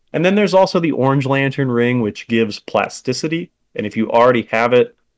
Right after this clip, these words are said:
uh, when you hit an opposing character, you can equip their equipment. Unfortunately, you can't have multiple things equipped, though, so you would drop the Orange Lantern ring, if I'm not mistaken.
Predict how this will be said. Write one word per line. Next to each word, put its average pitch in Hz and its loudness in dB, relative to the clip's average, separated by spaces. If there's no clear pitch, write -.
uh, 107 0
when 107 -2
you 107 -2
hit 151 2
an 123 -6
opposing 117 -2
character, 127 0
you 113 -4
can 104 -8
equip 127 -4
their 107 -2
equipment. 147 -4
Unfortunately, 165 0
you 117 0
can't 151 -2
have 127 0
multiple 117 0
things 120 -2
equipped, 131 -4
though, 101 -2
so - -8
you 110 -4
would 147 -2
drop 127 -2
the 110 -10
Orange 113 -4
Lantern 110 -6
ring, 107 -4
if - -12
I'm 104 -6
not 107 -4
mistaken. - -6